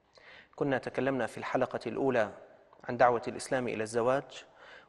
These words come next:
وفي الحلقة الثانية تحدثنا عن حكم الزواج، وحديث اليوم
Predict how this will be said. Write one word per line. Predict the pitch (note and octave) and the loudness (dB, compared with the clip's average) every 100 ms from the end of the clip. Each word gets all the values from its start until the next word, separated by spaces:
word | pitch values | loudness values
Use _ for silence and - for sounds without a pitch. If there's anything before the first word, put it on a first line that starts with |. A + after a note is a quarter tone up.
| - | -6
وفي | - | -4
الحلقة | A#2+ C3+ D3 D3 | 0 2 2 -2
الثانية | A2 - C#3+ C3+ A2+ G#2 - - - - - - | -6 -2 0 2 0 -2 -8 -20 -20 -20 -14 -10
تحدثنا | - A#2 A#2+ D3 - A2+ | -6 -2 -2 -2 -2 -2
عن | G#2+ | -2
حكم | G#2 E3 - | -2 -6 -4
الزواج، | B2+ A2+ A2+ A#2 A#2 C3 - - _ - - - - | -4 0 2 0 -2 -10 -18 -20 _ -20 -20 -10 -6
وحديث | - C3+ D#3 C3 | -2 -2 -2 -4
اليوم | A2+ A#2+ B2 A#2+ | 0 0 0 -2